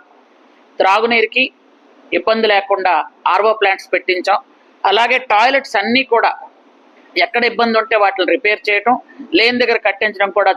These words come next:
చేస్తున్నాం. అలాగే అంగన్వాడీ సెంటర్కి, ఒక్కొక్క సెంటర్కి లక్ష రూపాయలు శాంక్షన్ చేస్తున్నాం.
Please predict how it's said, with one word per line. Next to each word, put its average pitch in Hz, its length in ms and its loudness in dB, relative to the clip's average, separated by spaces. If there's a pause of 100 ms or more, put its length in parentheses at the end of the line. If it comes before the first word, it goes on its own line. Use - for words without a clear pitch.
చేస్తున్నాం. 180 440 0 (760)
అలాగే 226 220 2
అంగన్వాడీ 254 520 2
సెంటర్కి, 233 420 -2
ఒక్కొక్క 240 340 0
సెంటర్కి 226 420 -2
లక్ష 185 260 -2
రూపాయలు 208 240 0
శాంక్షన్ 180 500 -4
చేస్తున్నాం. 165 400 0